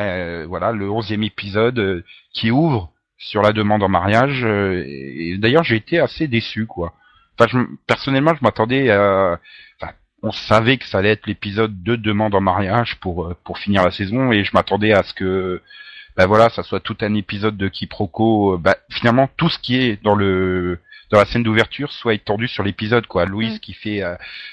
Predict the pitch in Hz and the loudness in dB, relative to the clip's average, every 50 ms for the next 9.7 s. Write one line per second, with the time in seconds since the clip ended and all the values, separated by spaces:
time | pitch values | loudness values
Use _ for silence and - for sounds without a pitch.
0 | - - 101 104 101 98 95 95 95 95 95 98 98 92 92 87 87 82 - - | -12 -6 -2 0 2 4 4 4 4 4 4 4 2 2 2 0 -2 -4 -6 -6
1 | 98 - 113 - - 107 107 104 - - - - 127 127 117 104 - - 107 - | -2 -2 2 4 6 4 4 4 0 -6 -2 -2 0 0 0 -4 -4 -4 -6 -6
2 | - - - 104 98 107 120 120 113 107 95 - - 110 104 95 113 107 101 98 | -6 -6 -4 -2 0 2 2 2 2 0 -4 -2 0 0 0 2 0 0 0 -2
3 | 101 - - 117 107 101 101 98 - - - 101 98 - - 92 - - 98 - | -4 -4 -6 -8 -4 -2 -2 -2 0 0 0 0 0 0 -2 -4 -4 -6 -8 -6
4 | - - 117 120 110 - - - - 87 - 101 92 107 127 143 160 - _ _ | -2 2 2 2 2 0 -4 -12 -16 -6 -4 0 2 4 4 2 0 -4 _ _
5 | - - - - _ 113 120 - - - 110 - - - 101 98 113 123 135 120 | -20 -20 -20 -6 _ 0 0 2 2 2 2 2 4 2 2 2 2 0 -2 0
6 | - 101 98 101 95 90 85 90 90 87 85 - - 113 107 - - - 95 - | 2 2 2 4 2 0 0 -2 -4 -4 -6 -2 -2 -2 -2 -2 -6 -12 -10 -4
7 | - 107 101 101 95 - 110 110 117 117 110 101 92 90 90 92 - 98 90 98 | -2 0 0 0 0 0 0 0 2 4 4 4 4 4 2 0 -2 -2 0 2
8 | 92 92 90 95 101 117 127 110 92 82 - - 156 - - - 90 - - 92 | 4 4 4 6 4 4 4 2 -4 -6 -6 -6 -6 -6 -8 -10 -8 -4 -4 -2
9 | 101 104 101 98 95 95 - - - 123 131 127 - | 0 2 2 0 0 -2 -6 -10 -6 -6 -6 -6 -6